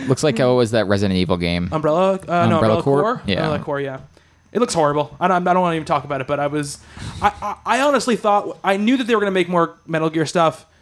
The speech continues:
Speaker 2: I just thought they were gonna try to do, like, a, like a, like a, their imitation of a Kojima game.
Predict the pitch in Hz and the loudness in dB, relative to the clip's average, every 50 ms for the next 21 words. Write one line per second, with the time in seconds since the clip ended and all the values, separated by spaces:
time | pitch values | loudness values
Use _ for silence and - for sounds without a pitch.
0 | _ _ _ _ - 190 226 233 208 - 220 196 180 180 175 170 165 160 143 175 | _ _ _ _ -2 0 0 2 2 0 -2 0 2 4 4 2 2 0 -2 -2
1 | 170 160 151 160 156 156 156 - - 156 151 151 156 170 - - _ _ _ - | 0 0 0 0 -2 -2 -4 -4 -4 -2 -2 -2 -4 -6 -10 -10 _ _ _ -12
2 | 156 - 160 165 170 - - 180 175 - 196 190 185 180 - 190 190 180 - - | -10 -8 -6 -6 -4 -2 0 0 0 2 2 0 0 0 -2 -2 -2 -2 -2 -2
3 | 175 165 165 165 175 175 - 175 170 165 185 220 208 185 156 147 139 135 127 127 | -2 -2 0 2 0 0 0 -2 -2 0 2 2 2 2 2 0 -2 -2 -4 -6